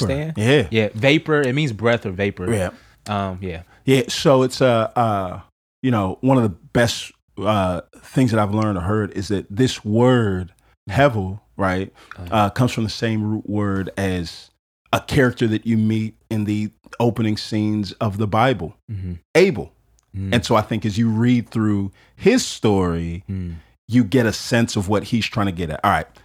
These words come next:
Speaker 2: the Bible starts off, and you're introduced to four people: Adam, Eve, Cain,
Speaker 1: Abel. Yeah.
Speaker 2: Abel.
Speaker 1: Yeah.
Speaker 2: Three of the four people sin.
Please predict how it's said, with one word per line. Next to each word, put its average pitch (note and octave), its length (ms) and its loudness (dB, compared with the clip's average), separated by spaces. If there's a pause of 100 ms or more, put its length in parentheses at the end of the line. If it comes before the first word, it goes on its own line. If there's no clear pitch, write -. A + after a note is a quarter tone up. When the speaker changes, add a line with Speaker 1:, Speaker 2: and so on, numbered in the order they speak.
(240)
Speaker 2:
the G#2+ 100 2
Bible A#2+ 320 4
starts B2+ 400 2
off, C3 360 0 (600)
and G#2+ 140 0
you're G#2 140 2 (100)
introduced B2 680 0
to A2 80 0
four G#2+ 260 -2
people: F2 440 -6
Adam, C3 480 4
Eve, G2+ 440 -2
Cain, F2+ 540 -2
Speaker 1:
Abel. F2+ 100 -14 (400)
Yeah. C3 120 -6
Speaker 2:
Abel. D#2+ 360 -6 (140)
Speaker 1:
Yeah. F2+ 120 -10 (460)
Speaker 2:
Three E3 540 0
of G3+ 80 4
the D#3+ 100 2
four D#3+ 360 2
people C3+ 640 0
sin. F#2+ 760 -2